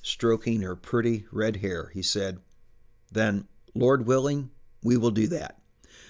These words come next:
While we're still making plans, we've set back quite a sum for a farm payment, if and when that farm across the road comes up for sale.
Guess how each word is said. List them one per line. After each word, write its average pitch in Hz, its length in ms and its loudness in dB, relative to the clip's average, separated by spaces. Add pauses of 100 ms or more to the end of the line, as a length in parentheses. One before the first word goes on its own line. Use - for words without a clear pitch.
(180)
While 143 300 0
we're 123 80 2
still 151 260 2
making 151 340 2
plans, 120 600 0 (340)
we've 180 220 4
set - 380 2
back 139 320 -2
quite 131 360 0
a 170 60 -2
sum 156 480 0
for 117 220 -2
a - 20 -6
farm 147 380 -2
payment, 104 460 -2 (360)
if 127 180 8
and 127 160 -2
when 123 280 2
that 113 240 -4
farm 117 260 -2
across 104 400 -4
the 90 80 -6
road 120 380 2
comes 98 260 -4
up - 180 -4
for - 80 -10
sale. 113 440 2